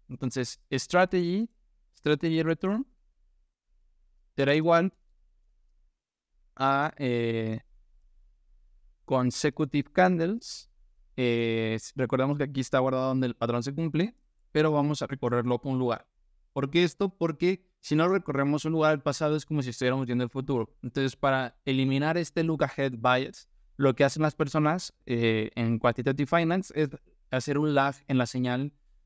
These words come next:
de entrada del, del trade. Es decir, o puedes adelantar un lugar al futuro los precios o atrasar un lugar al pasado las señales.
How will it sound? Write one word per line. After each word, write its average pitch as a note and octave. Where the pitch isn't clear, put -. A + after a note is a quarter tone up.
de B2
entrada B2
del, A#2
del A2+
trade. A2+
Es B2+
decir, C3
o A#2+
puedes C#3+
adelantar C3
un D3
lugar D#3+
al F3
futuro D#3
los C#3+
precios E3+
o D3
atrasar C3+
un C#3+
lugar C3+
al C3+
pasado B2+
las A2+
señales. G#2+